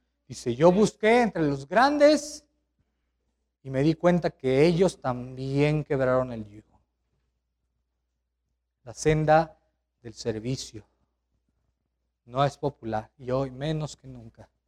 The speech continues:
Número tres, la senda de la pureza. La senda de la pureza. Tan fácil que es jugar con esas cosas y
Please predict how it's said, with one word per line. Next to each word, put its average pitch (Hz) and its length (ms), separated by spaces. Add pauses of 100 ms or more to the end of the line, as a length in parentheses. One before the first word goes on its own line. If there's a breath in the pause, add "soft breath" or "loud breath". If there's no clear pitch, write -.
(220)
Número 156 260
tres, 165 380
la 131 100
senda 170 760 (480)
de 123 100
la 117 120
pureza. 123 640 (1040)
La 110 120
senda 147 680 (640)
de 117 100
la 113 120
pureza. 117 680 (1120)
Tan 185 320
fácil 180 400
que 147 260
es 160 140
jugar 156 340
con 147 160
esas 151 320
cosas - 460
y 110 140